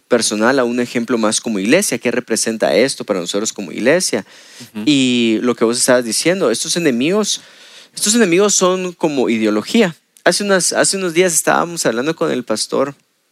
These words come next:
Speaker 1: Andrés y sacó el mensaje de Jesús hacia la iglesia de Pérgamo, cuando, cuando está hablando que en es-, en esa ciudad tenían el trono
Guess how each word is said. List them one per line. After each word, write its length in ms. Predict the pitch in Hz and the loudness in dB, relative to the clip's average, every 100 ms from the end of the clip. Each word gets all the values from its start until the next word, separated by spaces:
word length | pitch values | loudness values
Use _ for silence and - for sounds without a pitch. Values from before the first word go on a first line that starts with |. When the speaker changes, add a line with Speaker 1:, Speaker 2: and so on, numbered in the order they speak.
| _ _ _ _ | _ _ _ _
Speaker 1:
Andrés 600 | 113 110 110 139 165 - - - - - | -4 0 0 0 -2 -6 -10 -20 -20 -6
y 140 | 143 | -2
sacó 340 | 135 123 - 147 | 0 0 0 0
el 60 | |
mensaje 720 | 175 160 156 151 185 180 151 _ | 0 0 0 0 2 0 -2 _
de 200 | - 135 | -2 -2
Jesús 520 | 131 117 - 147 165 - | 0 0 -2 -2 -2 0
hacia 240 | 156 160 | 0 2
la 100 | 131 | 2
iglesia 580 | 110 113 127 - 143 123 | 0 2 2 2 2 2
de 160 | 117 | 0
Pérgamo, 680 | 113 _ 170 202 170 104 95 _ _ - - - _ | -2 _ 2 2 0 -6 -10 _ _ -20 -20 -20 _
cuando, 1120 | - 139 131 127 120 117 107 107 98 85 - - | 0 0 2 0 2 2 2 0 -2 -4 -10 -4
cuando 500 | - 131 131 120 110 | 0 2 2 2 2
está 580 | - 131 120 - - 135 | 2 2 2 -2 2 2
hablando 420 | 147 151 151 185 | 4 2 2 -2
que 240 | - 143 - | 0 0 2
en 280 | 143 143 143 | 2 2 2
es-, 440 | 160 233 - - - | 2 2 0 -2 0
en 220 | 135 135 | 0 2
esa 200 | 175 247 | 0 0
ciudad 280 | - 120 127 | 2 2 2
tenían 380 | 147 131 139 151 | 0 0 0 0
el 240 | 127 113 - | -4 -4 -6
trono 560 | - 107 101 104 104 | -4 -2 -2 -4 -6